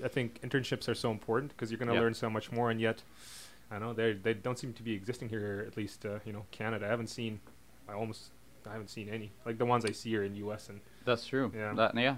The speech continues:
Speaker 2: now that you say it, it's true. Here in
Speaker 1: Yeah.
Speaker 2: Vancouver. Oh, yeah, here in Vancouver.
Speaker 1: Uh, while, uh, I, I should have called this out. So while we're talking about Louis' work, and actually,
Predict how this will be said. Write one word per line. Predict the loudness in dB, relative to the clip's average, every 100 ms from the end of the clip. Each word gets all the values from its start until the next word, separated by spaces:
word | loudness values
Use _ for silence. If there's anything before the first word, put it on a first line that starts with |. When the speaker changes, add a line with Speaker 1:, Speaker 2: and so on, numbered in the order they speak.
| 2
Speaker 2:
now | 4 4
that | 2 0
you | 0
say | -2 0
it, | 2
it's | 0 -2 -16 -16 -16 -8
true. | -2 -2
Here | -2 -2
in |
Speaker 1:
Yeah. | 0
Speaker 2:
Vancouver. | 0 -2 -4 -4
Oh, | -4
yeah, | -4 -4 -4
here | -2
in | -2
Vancouver. | -4 -4 -4 -4 -6 -2
Speaker 1:
Uh, | 2 4 4
while, | 6 8 8
uh, | 6 6 4
I, | -2 -2
I |
should | -2 -2
have | 0
called | 0
this | 2 2
out. | 2
So | 6 6 6 2 -8 -4
while | 4 8
we're | 8
talking | 6 4 4
about | 2 2
Louis' | 2
work, | 4 2
and | 4
actually, | 4 4 2